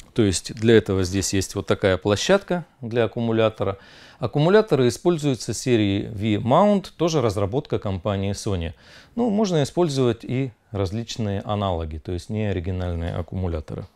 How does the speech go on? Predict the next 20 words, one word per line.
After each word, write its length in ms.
Также 460
источником 800
можно 320
управлять 540
с 120
помощью 500
пульта, 500
который 400
входит 500
в 80
комплект. 560
То 80
есть 160
если 240
у 80
вас 160
источник 440
установлен 600
где-то 200
высоко, 540